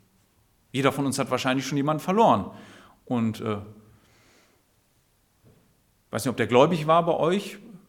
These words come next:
Ich kenne Leute, die war-, gehörten zu Jesus Christus, die waren gläubig. Und da fragt man sich schon, was, wie, wie ist es jetzt bei denen? Und für Paulus schlafen die.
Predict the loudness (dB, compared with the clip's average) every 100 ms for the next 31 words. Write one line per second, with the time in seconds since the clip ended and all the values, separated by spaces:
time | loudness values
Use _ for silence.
0 | _ _ -18 -8 -6 -6 -8 -10 -14 -16
1 | -20 -20 _ _ -4 -4 -4 -4 -4 -4
2 | -4 -4 -6 -4 -4 -4 -6 0 2 2
3 | 2 2 2 0 -4 -10 -18 -20 -20 -12
4 | 0 0 2 -2 -2 -4 -4 -4 -6 -8
5 | -14 -14 -12 -12 -12 -6 -4 -4 -6 -8
6 | -8 -6 -6 -6 -8 -10 -12 -8 -6 -4
7 | -4 -6 -6 -8 -8 -8 -10 -14